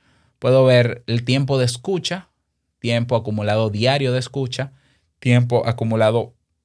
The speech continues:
mensual. Puedo ver los reproductores, los players. Por ejemplo, episodios descargados por reproductor. Aquí aparecería un gráfico de pasta.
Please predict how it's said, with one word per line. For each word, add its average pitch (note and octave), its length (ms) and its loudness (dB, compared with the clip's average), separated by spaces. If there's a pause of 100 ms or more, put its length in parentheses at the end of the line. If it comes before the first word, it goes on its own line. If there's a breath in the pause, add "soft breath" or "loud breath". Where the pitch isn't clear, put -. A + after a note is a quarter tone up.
(140)
mensual. C3+ 760 0 (880)
Puedo C#3 220 0
ver C#3 180 2
los C3+ 240 -2
reproductores, B2+ 1200 -2
los G#2+ 180 -8
players. C3 720 -2 (760)
Por G2 140 -4
ejemplo, A#2+ 580 -2
episodios G#2+ 480 -4
descargados A2+ 600 -2
por G#2+ 240 -6
reproductor. G2+ 800 -6
Aquí G2 400 -10 (380)
aparecería G2 560 -6
un G#2 80 -6
gráfico G#2 400 -2
de G2 80 -2
pasta. C#3+ 500 -2